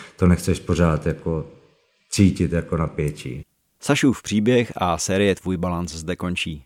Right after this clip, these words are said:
Speaker 2: Děkuji, že jste poslouchali a doufám, že vás příběhy ostatních posluchačů a posluchaček bavily a třeba i něčím pomohly.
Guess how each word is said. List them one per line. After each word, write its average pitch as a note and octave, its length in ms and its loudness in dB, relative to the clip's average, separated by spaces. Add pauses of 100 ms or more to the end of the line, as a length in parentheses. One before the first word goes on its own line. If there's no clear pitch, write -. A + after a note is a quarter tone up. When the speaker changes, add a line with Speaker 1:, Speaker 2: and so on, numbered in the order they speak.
(240)
Speaker 2:
Děkuji, A2+ 440 2
že G#2+ 120 -6
jste G#2+ 200 -4
poslouchali G#2 680 -2
a D#2+ 140 -2
doufám, G2 440 -2
že G2 100 0
vás F#2+ 220 0
příběhy F#2+ 420 -2
ostatních - 540 -4
posluchačů - 680 -4
a E2+ 60 0
posluchaček F2+ 580 -6
bavily D#2 440 -4 (240)
a D2+ 200 -8
třeba - 280 -6
i F2+ 80 -4
něčím E2+ 300 -4
pomohly. E2 420 -6